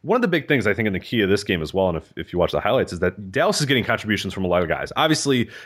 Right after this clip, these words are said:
you know, led by Dirk, led by Jason Terry, as you mentioned. Uh, Josh Howard throws in eighteen points. Jerry Stackhouse off the bench gets thirteen. Uh, Jop, as I mentioned, he had seven points and, uh, four rebounds in just ten minutes. We had a really good,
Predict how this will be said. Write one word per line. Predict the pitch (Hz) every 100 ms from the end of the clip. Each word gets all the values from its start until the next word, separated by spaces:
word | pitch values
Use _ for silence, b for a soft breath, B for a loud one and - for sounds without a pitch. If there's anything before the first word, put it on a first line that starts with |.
| B -
you | 165
know, | 143
led | 139 170 190
by | 151 131
Dirk, | 113 110
led | 107 101
by | 104
Jason | 98 92 92
Terry, | 110
as | 95
you | 95
mentioned. | 95 101 101 101 B B
Uh, | 92 90
Josh | 127 117
Howard | 107 117 117
throws | 123 117 117
in |
eighteen | 110 107 113 104
points. | - 110 110 -
Jerry | 113
Stackhouse | 101 - 107 - 104 104
off | 104
the | 107
bench | 104 101
gets | 104 -
thirteen. | 104 98 101 95 95 B B
Uh, | 107
Jop, | 101 120 123
as | 113
I |
mentioned, | 107 104 101
he | 107
had | 98
seven | - 110 110
points | 104 101 101 101 -
and, | - 90 85
uh, | 76
four | - 113
rebounds | 95 101 101 90
in | 87
just | 90 -
ten | 101
minutes. | 87 98 98
We | 92
had |
a | 85
really | 92 87
good, | 92